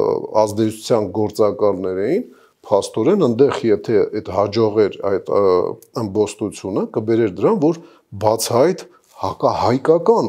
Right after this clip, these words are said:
ուժերը տեղ իշխանության գալու կապ չունի արդեն, որոնց դե նաև հայ-, հակառուսական էր։ Ը, բայց ոնց ասեմ, ինքը մեզ այդտեղ օգտագործեց, չէ՞, մեզ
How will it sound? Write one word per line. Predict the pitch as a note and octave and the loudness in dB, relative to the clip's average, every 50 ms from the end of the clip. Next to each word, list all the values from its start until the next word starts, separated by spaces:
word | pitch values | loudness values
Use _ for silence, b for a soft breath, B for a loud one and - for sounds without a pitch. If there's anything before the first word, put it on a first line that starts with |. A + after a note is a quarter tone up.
| - - - | -4 -6 -8
ուժերը | A2+ G#2 F#2+ F2+ F#2 E2+ E2 - - - | -6 -6 -4 -2 -2 -2 -2 -4 -8 -6
տեղ | - G#2 G2 - - | -6 -8 -8 -8 -8
իշխանության | G#2 - - - G#2 G#2 G2 G2+ - - A#2+ A2 G2+ F2+ | -10 -10 -8 -6 -8 -6 -6 -10 -10 -8 -6 -6 -4 -2
գալու | E2+ G2+ G#2+ E3+ A3+ C4 - | 2 2 2 2 2 -2 -2
կապ | - F#3 F#3+ F#3 F#3 - | 2 2 2 2 2 -2
չունի | - D3 C3 B2+ C#3+ C3 | -2 0 0 2 4 4
արդեն, | G#2 G2 F#2+ - - G#2+ G2 - - b b b b b b b _ - | 4 2 0 0 -4 -4 -4 -4 -10 b b b b b b b _ -2
որոնց | G#2 G2+ G#2+ G2+ G#2+ | 0 2 2 2 0
դե | G#2 | -2
նաև | G2 G2+ G2+ G2+ G2+ - - | -2 0 0 0 0 0 -2
հայ-, | G#2 G2+ G2+ G2+ F#2+ F#2+ - | -2 0 0 0 0 -2 -4
հակառուսական | - G2+ G2 - G#2+ G2+ F2+ F2+ E2+ - - G2+ F#2 - - - - - | -4 -10 -8 -2 -2 -2 -2 -2 -6 -4 -4 -4 -4 -4 -6 -6 -6 -8
էր։ | - - B B B B B B B B B B B B B _ - | -10 -12 B B B B B B B B B B B B B _ 0
Ը, | B2 A2+ A2 A2 A2+ A#2 A#2 A#2 A2 F#2 - - - _ - | 2 4 4 6 4 4 4 2 0 0 -4 -12 -16 _ -12
բայց | - G#2 C#3+ F3+ G3+ - - - _ _ _ _ - | -2 2 2 2 2 0 -6 -14 _ _ _ _ 0
ոնց | C3 F3 B3 - - | 2 2 2 2 2
ասեմ, | B2 G#2 G2 - - A2 G#2+ - - - _ - _ _ _ _ _ _ _ _ _ _ _ _ - | 0 2 2 0 -2 -2 -2 -4 -4 -12 _ -20 _ _ _ _ _ _ _ _ _ _ _ _ -10
ինքը | - - E3 E3 D#3+ - D3 A#2+ | -2 2 4 4 4 4 2 2
մեզ | A2+ A#2+ C3+ C3+ A#2 - - - | 4 6 6 6 4 2 -2 -4
այդտեղ | - - - - A2+ G2+ - - | -8 -10 0 2 2 2 2 0
օգտագործեց, | G#2 G2 - - A2+ G2+ G2+ F#2 G2+ G2 - - - F2+ F2+ - - | -4 -4 -2 0 0 0 2 2 0 -2 -2 -4 -14 -14 -12 -12 -10
չէ՞, | - G#2 F#2+ G#2+ - - - _ _ _ _ _ - - | -8 -6 -6 -6 -6 -8 -16 _ _ _ _ _ -20 -10
մեզ | - - A2 F#2+ F2 - | -4 0 0 0 0 -4